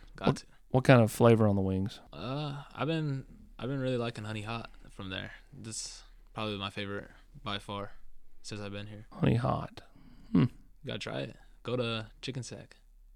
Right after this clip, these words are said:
Speaker 1: Get Honey Hot.
Speaker 2: Sounds like N I L deal. Chicken
Speaker 1: Maybe.
Speaker 2: Sack. January,
Speaker 1: Chicken Sack.
Speaker 2: February, March. Cash in. You know,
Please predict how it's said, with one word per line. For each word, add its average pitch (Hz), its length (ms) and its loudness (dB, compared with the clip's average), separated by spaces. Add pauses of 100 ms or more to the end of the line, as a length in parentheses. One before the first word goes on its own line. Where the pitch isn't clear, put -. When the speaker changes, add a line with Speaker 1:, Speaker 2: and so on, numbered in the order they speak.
(280)
Speaker 1:
Get 113 140 -10
Honey 107 180 -10
Hot. 110 220 -10 (1080)
Speaker 2:
Sounds 120 180 6
like 107 220 6
N 107 100 4
I 104 180 6
L 104 140 8
deal. 87 300 2 (1160)
Chicken 98 240 6
Speaker 1:
Maybe. - 60 0
Speaker 2:
Sack. - 260 2 (300)
January, 110 440 8
Speaker 1:
Chicken 107 80 8
Sack. - 20 -2
Speaker 2:
February, 110 380 10
March. 104 500 4
Cash 104 320 6
in. 113 280 8 (720)
You - 100 6
know, 78 220 4